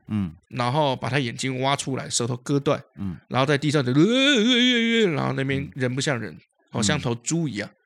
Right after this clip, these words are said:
Speaker 1: 哦。
Speaker 2: 哦，吕后是很可怕的哈，就是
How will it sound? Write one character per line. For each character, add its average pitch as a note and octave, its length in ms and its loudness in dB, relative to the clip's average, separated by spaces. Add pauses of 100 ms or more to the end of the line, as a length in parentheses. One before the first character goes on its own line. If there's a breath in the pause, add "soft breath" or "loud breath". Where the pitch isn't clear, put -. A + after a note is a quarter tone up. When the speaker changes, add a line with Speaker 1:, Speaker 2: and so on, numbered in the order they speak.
(120 loud breath)
Speaker 1:
哦。 D#2 180 -14 (160 loud breath)
Speaker 2:
哦， E3 120 2
吕 C#3 180 4
后 B3 100 4
是 A3 100 0
很 D#3 140 0
可 B2+ 180 -2
怕 C#3+ 240 0
的 - 80 -10
哈， A#2 240 -10
就 E3 140 -2
是 D#3 260 -2